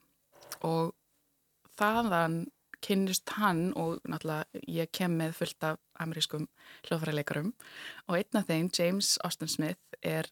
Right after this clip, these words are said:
með tónleikaröð í New York sem að er í veitingastöðum. Þannig að þetta er svona skemmtileg nálgun á tónlist, það er svona kammertónlist og hann fékk þessa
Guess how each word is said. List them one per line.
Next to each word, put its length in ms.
með 480
tónleikaröð 720
í 220
New 200
York 560
sem 320
að 280
er 380
í 400
veitingastöðum. 640
Þannig 160
að 60
þetta 160
er 60
svona 200
skemmtileg 880
nálgun 540
á 80
tónlist, 480
það 80
er 60
svona 180
kammertónlist 600
og 300
hann 340
fékk 360
þessa 260